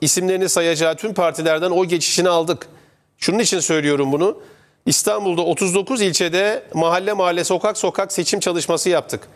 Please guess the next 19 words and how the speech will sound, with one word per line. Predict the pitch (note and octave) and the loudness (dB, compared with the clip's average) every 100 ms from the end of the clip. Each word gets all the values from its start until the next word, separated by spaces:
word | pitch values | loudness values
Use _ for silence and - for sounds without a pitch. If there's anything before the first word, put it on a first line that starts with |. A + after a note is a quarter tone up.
| _ _ _ _ _ _ _ _ _ _ _ - | _ _ _ _ _ _ _ _ _ _ _ -2
İnsanlar | E3 E3+ F#3+ G3 G#3 | 0 0 -2 0 0
genelde | F#3 F#3 G3 F#3+ G#3 | 0 2 2 2 0
verecekleri | F#3 F#3 F#3+ F#3+ G3+ | 2 2 0 0 0
oyu | F#3+ F#3+ | 2 0
söylemezler | F#3 F3 F3+ F3+ E3 F3+ C3 - - - _ _ _ - | 0 2 2 2 2 0 0 -4 -16 -20 _ _ _ -4
Barış | D#3+ F3 - | -2 -2 -2
Bey. | A#2+ F#2+ - _ _ _ - | -4 -6 -20 _ _ _ -2
Ama | F#3+ G3 A3 E3+ | 2 2 0 -2
vatandaş | F3 G3 F#3+ F3+ - | 0 0 2 0 2
geldi, | G3 F#3+ E3+ F#3 | 2 2 2 0
dedi | F#3 F#3+ | 0 -2
ki, | F3 F3+ F#3 - - _ _ _ _ _ - | -2 -2 -2 -6 -20 _ _ _ _ _ -4
"Altınöz, | E3 A3+ A3+ G3 G3+ - - - - | -2 0 0 0 0 -4 -8 -12 -2
oyum | F#3+ G#3 G3+ | 2 2 2
sana." | G3 F#3 C#3+ - - _ _ _ _ _ _ _ | 0 0 -2 -6 -20 _ _ _ _ _ _ _
Veya | C#3+ G3 G#3 G3 G#3+ - - | 0 2 4 2 0 -4 -10
Yeniden | D3 F#3 A3 G3+ G3 | 0 0 2 0 2
Refah | F3 G#3 | 2 0
Partisi'ne | F#3 F3 D3+ - C#3+ A2 | 0 0 0 0 0 0